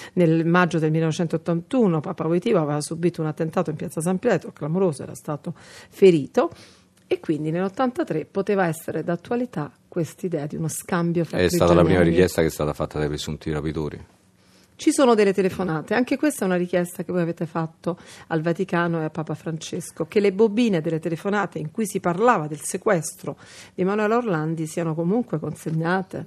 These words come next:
Speaker 2: Beh, perché
Speaker 1: svelate.
Speaker 2: loro effettivamente erano riusciti ad ottenere una linea diretta con la segreteria di Stato.
Speaker 1: I presunti rapitori.
Speaker 2: I presunti rapitori, attraverso un codice segreto che avevano stabilito non so quando, però avevano stabilito questo codice.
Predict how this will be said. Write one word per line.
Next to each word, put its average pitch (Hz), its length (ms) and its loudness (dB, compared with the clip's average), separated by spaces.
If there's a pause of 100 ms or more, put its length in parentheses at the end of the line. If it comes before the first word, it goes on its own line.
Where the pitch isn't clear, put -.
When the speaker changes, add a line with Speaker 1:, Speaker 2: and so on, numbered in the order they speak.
(160)
Speaker 2:
Beh, 127 140 2
perché 101 280 2
Speaker 1:
svelate. 110 300 8
Speaker 2:
loro 90 220 6
effettivamente 87 1160 4
erano 87 220 0
riusciti 85 320 0
ad 80 100 2
ottenere 87 460 2
una 78 160 -2
linea 80 200 -2
diretta 90 300 -2
con 76 100 -2
la 76 80 0
segreteria 80 460 0
di 76 80 0
Stato. 71 480 -6 (460)
Speaker 1:
I 202 100 0
presunti 190 560 0
rapitori. 160 280 2
Speaker 2:
I 101 40 6
presunti 92 480 4
rapitori, 80 540 0
attraverso 95 540 0
un 85 120 -4
codice 82 640 0 (180)
segreto 78 540 -2
che 80 60 0
avevano 80 200 0
stabilito 80 520 -2
non 80 140 -4
so 76 180 -6
quando, 73 320 -6
però 85 180 -4
avevano 78 160 -2
stabilito 78 400 -4
questo 76 300 -6
codice. 76 500 -8